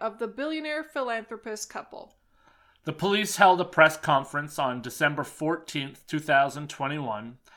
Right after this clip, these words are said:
Speaker 2: and they definitely had some fresh information for the public and are now appealing to the public for their assistance.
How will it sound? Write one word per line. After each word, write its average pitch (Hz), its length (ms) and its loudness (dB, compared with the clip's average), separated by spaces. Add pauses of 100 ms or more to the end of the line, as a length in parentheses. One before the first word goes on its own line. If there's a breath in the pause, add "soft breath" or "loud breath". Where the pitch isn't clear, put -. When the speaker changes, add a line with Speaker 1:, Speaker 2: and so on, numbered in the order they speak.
(280 soft breath)
Speaker 2:
and 143 240 0
they 139 120 0
definitely 160 640 4
had 135 300 2
some 127 240 -8
fresh 156 540 4
information 135 800 -4
for 135 140 -8
the 123 100 -10
public 120 600 0 (420 soft breath)
and 139 200 2
are 139 120 4
now 151 260 6
appealing 139 540 -4
to 143 100 -8
the 139 100 -2
public 135 560 4
for 135 200 -6
their 123 180 -2
assistance. - 800 -12